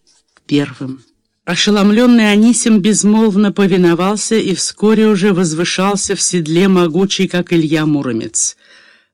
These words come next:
"Поехали", — поторопил его Владимир.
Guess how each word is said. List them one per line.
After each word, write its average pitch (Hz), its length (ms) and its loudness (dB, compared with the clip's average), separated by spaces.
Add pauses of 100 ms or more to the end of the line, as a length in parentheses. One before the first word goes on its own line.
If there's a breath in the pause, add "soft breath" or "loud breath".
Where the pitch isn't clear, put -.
"Поехали", — 165 640 0
поторопил 143 580 -4
его 135 280 -4
Владимир. 127 600 -4